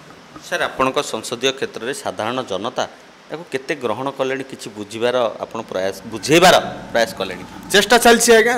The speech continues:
Speaker 2: ଲୋକମାନଙ୍କୁ ଠିକ୍ ଜିନିଷ ବୁଝେ। ସତ କ'ଣ ମିଛ କ'ଣ ଦିନେ ନା ଦିନେ ତ ଲୋକ ବୁଝିବେ।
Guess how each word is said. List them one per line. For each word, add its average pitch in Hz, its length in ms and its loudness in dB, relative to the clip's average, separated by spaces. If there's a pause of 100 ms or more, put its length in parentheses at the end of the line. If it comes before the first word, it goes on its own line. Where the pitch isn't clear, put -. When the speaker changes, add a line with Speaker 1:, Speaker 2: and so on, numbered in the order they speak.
Speaker 2:
ଲୋକମାନଙ୍କୁ 190 400 4
ଠିକ୍ 185 180 0
ଜିନିଷ 196 300 2
ବୁଝେ। 226 160 6 (320)
ସତ - 320 4 (160)
କ'ଣ 208 160 8
ମିଛ 175 200 0 (120)
କ'ଣ 196 160 6
ଦିନେ 165 320 4
ନା 196 80 8
ଦିନେ 190 240 6
ତ 196 80 4
ଲୋକ 170 240 4
ବୁଝିବେ। 180 340 6